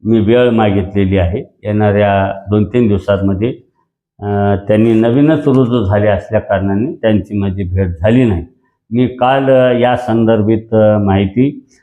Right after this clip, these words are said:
माननीय जिल्हा उपनिबंधक, अ, हिरे साहेब काहीतरी आहे त्यांचं नाव, हिरे साहेबांशी सुद्धा माझं फोनवर बोलणं झालं. याबाबतची त्यांना मी फोनवर माहिती दिली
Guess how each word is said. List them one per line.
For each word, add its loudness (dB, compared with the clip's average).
माननीय 2
जिल्हा 2
उपनिबंधक, 0
अ, 2
हिरे 0
साहेब 0
काहीतरी -6
आहे 0
त्यांचं -8
नाव, -4
हिरे 2
साहेबांशी 0
सुद्धा -2
माझं 0
फोनवर 2
बोलणं -2
झालं. -4
याबाबतची 0
त्यांना 0
मी 2
फोनवर 2
माहिती 0
दिली -2